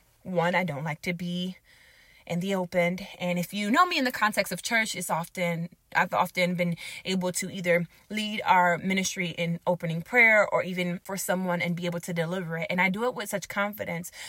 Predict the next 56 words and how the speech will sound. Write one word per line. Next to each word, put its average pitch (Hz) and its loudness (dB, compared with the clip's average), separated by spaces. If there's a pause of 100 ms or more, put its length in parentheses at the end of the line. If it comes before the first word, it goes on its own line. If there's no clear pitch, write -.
but 208 0
it's 202 0
honestly 269 4
because 208 -4
the 196 2
Holy 180 -4
Spirit 185 -2
has 170 -8
kind 180 -2
of 165 -6
taken 180 -4
over 165 -2 (160)
and 180 0
I 170 2
feel 175 2
confident 190 0
in 175 0
him. 208 -2
But 180 -2
when 180 0 (300)
that 185 6
kind 196 4
of 175 2
moment 196 0
fades 196 0
away, 180 6
I'm 180 2
not 190 0
feeling 190 -4
so 180 -4
secure 208 -4
in 185 -2
myself. 175 -6 (280)
So - 2
that's 226 2
one 269 4
of 269 2
the 226 -2
ways 190 -2
that 170 0
things 170 -4
manifest 165 -4
themselves. 165 -4
I 170 -4
don't 175 2
wanna 180 0
be 185 -6
out 180 2
in 170 -4
the - -4
open. 196 -2
I 180 -2
don't 180 0
wanna 180 0
be 165 -6
seen. 196 -4